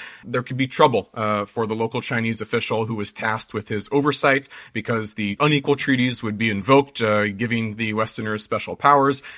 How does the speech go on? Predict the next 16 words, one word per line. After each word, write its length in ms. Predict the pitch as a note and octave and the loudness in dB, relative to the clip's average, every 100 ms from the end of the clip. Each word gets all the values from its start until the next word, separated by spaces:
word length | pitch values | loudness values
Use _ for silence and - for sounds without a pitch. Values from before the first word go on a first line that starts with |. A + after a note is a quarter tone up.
| A#2+ | -8
and 100 | A2+ | -4
it 40 | |
might 240 | A#2 A2+ | -4 -4
be 100 | A2 | -4
a 60 | A2 | -6
pretext 560 | - C3+ B2+ G#2 - - | -2 -4 -2 -4 -4 -6
for 100 | A2 | -6
foreign 320 | - A2 G#2 | -4 -2 -2
empires, 600 | G#2 G#2+ G2+ F#2 F#2+ - | -4 -2 -2 0 -4 -4
uh, 260 | G2 F#2 F#2+ | -2 -2 -4
to 80 | G#2 | -8
sort 200 | - G2+ | -4 -4
of 120 | G2 | -4
meddle 480 | A#2+ A#2 B2 A2+ A2 | -2 2 2 2 0
in 240 | A2 G#2 | -2 -4
China's 480 | G#2 A2 G#2+ G#2 G#2+ | -4 -2 -2 -4 -6